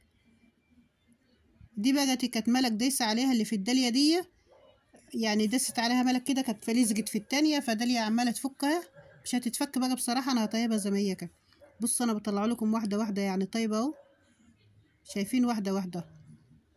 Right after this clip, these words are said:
دي طبعا ما عرفتش داليا تفكها، ملك دست عليها كده يا-، راحت تجيب لي حاجه حطت ايديها دست عليها، فانا هطيبها زي ما هي كده وهتتاكل برضه، هطيبها من هنا ومن هنا لحد ما ت-،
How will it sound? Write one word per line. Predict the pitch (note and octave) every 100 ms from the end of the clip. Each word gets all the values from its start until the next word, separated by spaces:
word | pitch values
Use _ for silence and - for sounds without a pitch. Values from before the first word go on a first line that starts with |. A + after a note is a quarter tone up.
| - _ C#4+ _ _ _ _ _ _ _ _ _ -
دي | G3 B3+
طبعا | B3+ B3 A3
ما | G#3+ G#3 G3+ G3
عرفتش | G3+ A#3+ -
داليا | A3 A#3+ A#3
تفكها، | - B3+ - D4 E4+ F4 _ _ -
ملك | A#3+ B3
دست | G3+ F#3+ C4 A#3 A#3+
عليها | A3+ B3
كده | B3+ A#3+
يا-، | A#3+ A3 G3+
راحت | G#3+ A#3 -
تجيب | A#3 B3
لي |
حاجه | B3 D4 C4+ G#3+ G#3+
حطت | C4+ C4+ A#3+
ايديها | B3 A#3+
دست | A3+ A3 G#3
عليها، | F3+ F3 F3 _ - - _ _
فانا | A#3+ C4
هطيبها | B3 A3 A3+ A3+
زي | G3+ G3
ما |
هي | G3+ G#3 F#3
كده | F3 D#3+ E3 _ - - - -
وهتتاكل | A3 B3 B3 E4+ E4 B3
برضه، | A3 G3+ F#3+
هطيبها | G3 A3+ A#3
من | A3+ A3
هنا | A#3
ومن | A3 A3+
هنا | A3
لحد | - F#3
ما | F3+ F3+
ت-، | F3+ E3+ F3